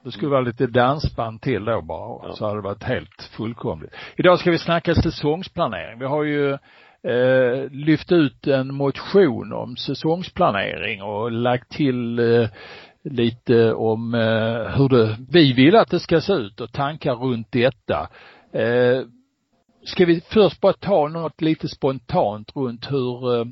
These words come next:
Speaker 1: vi kände runt detta? Och, men, men du, när du, Jansson, du ska nämligen få chansen att, att inleda lite kort nu. Försök nu vara lite rationell här.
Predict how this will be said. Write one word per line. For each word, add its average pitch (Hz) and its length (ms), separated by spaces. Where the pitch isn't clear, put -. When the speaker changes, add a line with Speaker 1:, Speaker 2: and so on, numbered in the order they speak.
Speaker 1:
vi 131 100
kände 151 480
runt 104 260
detta? 135 280
Och, 143 240
men, 170 280
men 165 140
du, 180 300
när 180 220
du, 196 240
Jansson, 156 420
du 165 60
ska 185 200
nämligen 165 320
få 156 100
chansen 143 520
att, 131 160
att 131 280
inleda 117 840
lite 123 280
kort 117 440
nu. 101 260
Försök 165 340
nu 156 80
vara 131 120
lite 117 300
rationell 117 760
här. 107 180